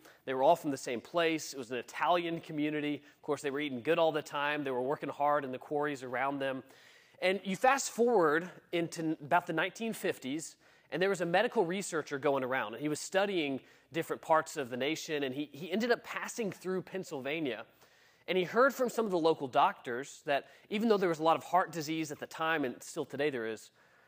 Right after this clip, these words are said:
for the men from Roseto, there was, there was pretty much no heart disease at all. He thought, "This, that's unusual." So he started investigating it and trying to figure out why. He thought, "Maybe it's their diet."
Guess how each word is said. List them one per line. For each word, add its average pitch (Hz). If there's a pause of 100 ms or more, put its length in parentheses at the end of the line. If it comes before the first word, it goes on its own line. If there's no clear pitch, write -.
(200)
for -
the 190
men 208
from 202
Roseto, 165
there 160
was, 139
there 151
was -
pretty 202
much 156
no 139
heart 143
disease 110
at 113
all. 113 (840)
He -
thought, 143
"This, 160
that's 143
unusual." 135
So -
he 175
started 175
investigating 131
it 143
and 131
trying 139
to 123
figure 120
out 117
why. 135
He 117
thought, 131
"Maybe 135
it's 139
their 147
diet." 135